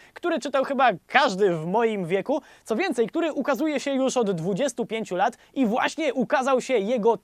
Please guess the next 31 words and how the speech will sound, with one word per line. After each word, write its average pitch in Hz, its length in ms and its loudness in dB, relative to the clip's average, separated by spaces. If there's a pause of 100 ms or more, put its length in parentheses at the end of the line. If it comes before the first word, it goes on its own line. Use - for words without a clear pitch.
tysięczny 240 760 -2
numer. 208 340 -2
Ale 220 200 4
my 330 180 -2 (200)
wróćmy 339 280 -2
jeszcze 294 240 -4
na 247 120 -4
moment 277 300 -2
do 214 120 -2
samej 247 320 -6
bajki, 214 340 -2
która 214 240 0
była 220 260 6
ekstremalnie 247 580 -4
popularna 247 560 2 (260)
w 170 60 -10
bardzo 262 240 2
nieciekawych 233 460 -4
czasach, - 300 -4
podczas 220 340 -6
drugiej 233 340 -2
wojny 226 280 -2
światowej 175 460 -4 (220)
i 175 60 -10
w - 40 -12
pewnym 285 280 -4
momencie 277 360 -4
Amerykanie 240 600 -2 (340)
postanowili 240 840 -2 (100)
zaprzęgnąć 185 1040 -2
Kaczora 247 440 2